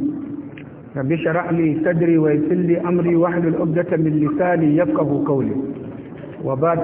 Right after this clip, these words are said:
السلام عليكم ورحمة الله وبركاته.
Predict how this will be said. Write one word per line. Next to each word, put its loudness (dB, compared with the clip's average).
السلام 0
عليكم 2
ورحمة 0
الله 2
وبركاته. 0